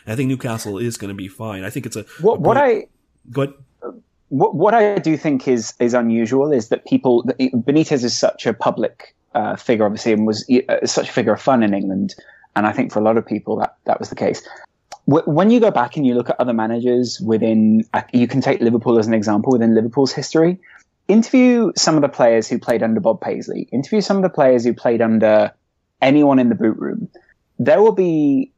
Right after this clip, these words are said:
Speaker 2: uh, for instance, the captain of the side, Phil Neal, said to m-, me in an interview, he said, "Bob Paisley was not good at personal talks. He would leave that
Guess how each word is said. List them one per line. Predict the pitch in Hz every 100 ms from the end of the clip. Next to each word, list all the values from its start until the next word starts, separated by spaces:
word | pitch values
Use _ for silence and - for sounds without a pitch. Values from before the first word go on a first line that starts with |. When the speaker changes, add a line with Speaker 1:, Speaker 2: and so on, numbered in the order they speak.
| _ -
Speaker 2:
uh, | 127 127 120 117
for | 110 139
instance, | 131 127 - 127 -
the | -
captain | - - - 131 123
of | 107
the |
side, | 113 - 117 117 113 -
Phil | - 131
Neal, | 117 107 - 123 - _ - _ _
said | - 147 139
to | - 143
m-, | 139 143 -
me | 123 123 139
in | 147 147 127
an | 120 113
interview, | 110 113
he | 110
said, | - 113 - - _ _ _ -
"Bob | 156 175
Paisley | 160 135 139
was | 113 120
not | 117 -
good | 120 107
at | -
personal | 117 107 110 104
talks. | - - - - - _ -
He | -
would | 131 127 120
leave | 120 120 165 143
that | 123 107 -